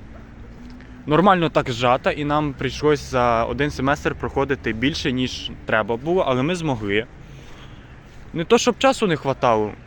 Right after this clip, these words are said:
ну, часу хватає. Якщо вчитися, все вийде. Старатися. Старатися з-, по-любому прийдеться. Ну, якщо ви хочете вчитися, хну вам підійде.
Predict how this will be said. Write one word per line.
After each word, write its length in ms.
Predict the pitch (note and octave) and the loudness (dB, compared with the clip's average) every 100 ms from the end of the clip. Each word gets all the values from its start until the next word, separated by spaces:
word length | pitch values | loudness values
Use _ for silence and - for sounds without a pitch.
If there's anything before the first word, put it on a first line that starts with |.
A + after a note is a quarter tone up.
| - | -10
ну, 180 | F3+ B3 | -4 2
часу 320 | G#3 G#3+ G3+ | 2 2 -2
хватає. 640 | - B2 A2+ A2+ G#2+ G2 - - | -2 0 2 2 2 -4 -10 -14
Якщо 280 | B2 - G3 | -12 -2 -2
вчитися, 540 | - - B3 - - | -2 -2 -2 -2 -6
все 180 | A2+ - | -4 -4
вийде. 320 | A#2 F2+ E2+ - - - - - | -4 -6 -10 -16 -18 -18 -20 -2
Старатися. 440 | A#2+ G2+ - - - - - - | 0 0 -2 -12 -16 -18 -18 -10
Старатися 500 | - F3 G3 F3 C3+ | 0 2 2 0 -2
з-, 80 | C3 - | -6 -10
по-любому 340 | D3+ D3+ B2 F#2+ | -6 -2 -2 0
прийдеться. 440 | G#2 F#2 F2+ - - - - - - - - - - - - - - - - | -2 -4 -6 -10 -16 -20 -20 -18 -20 -20 -20 -20 -18 -18 -18 -18 -20 -14 0
Ну, 120 | A3+ | 2
якщо 220 | B3 C4+ | 4 4
ви 60 | C4 | 4
хочете 320 | C4+ - C4 | 2 2 -2
вчитися, 580 | G#3 C#4+ C4+ - C3+ G2+ - - - - - - - - - | 0 -2 -2 0 0 0 -8 -20 -20 -20 -20 -18 -18 -18 -8
хну 200 | F#3 C4+ | 0 2
вам 140 | A3 | 2
підійде. 460 | C#3 B2 G#2 F#2+ | 0 -4 -2 -2